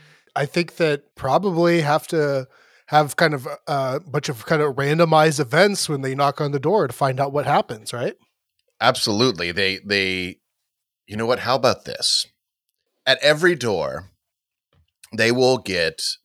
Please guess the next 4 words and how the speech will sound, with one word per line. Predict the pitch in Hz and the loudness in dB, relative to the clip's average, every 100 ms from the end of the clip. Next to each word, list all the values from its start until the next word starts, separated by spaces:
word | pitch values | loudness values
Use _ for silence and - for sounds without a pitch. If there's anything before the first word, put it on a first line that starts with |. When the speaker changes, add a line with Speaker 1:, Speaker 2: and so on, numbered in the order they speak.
| - | -6
Speaker 2:
a | 101 | -6
guaranteed | 87 101 117 156 185 - 151 87 80 80 90 - _ _ _ _ | -2 2 4 4 2 -4 -4 -4 -4 -6 -10 -16 _ _ _ _
both | 90 107 101 101 - - | -2 2 2 2 -6 -14
trick | - - 165 175 - - - | -12 -8 0 0 -2 -20 -20